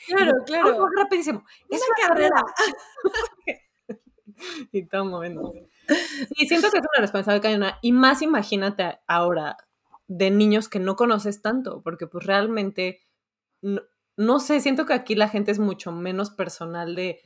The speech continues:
Speaker 1: ubicas a los niños, pero no son tan unidas las mamás, los niños
Speaker 2: Sí.
Speaker 1: no, no es tanto de play date, entonces como que también son niños nuevos,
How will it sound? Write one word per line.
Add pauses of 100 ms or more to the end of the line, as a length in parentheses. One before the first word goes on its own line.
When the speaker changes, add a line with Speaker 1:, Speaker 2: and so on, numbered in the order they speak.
(320)
Speaker 1:
ubicas
a
los
niños,
pero
no
son
tan
unidas
las
mamás,
los
niños
Speaker 2:
Sí.
Speaker 1:
no,
no
es
tanto
de
play
date,
entonces
como
que
también (540)
son
niños
nuevos,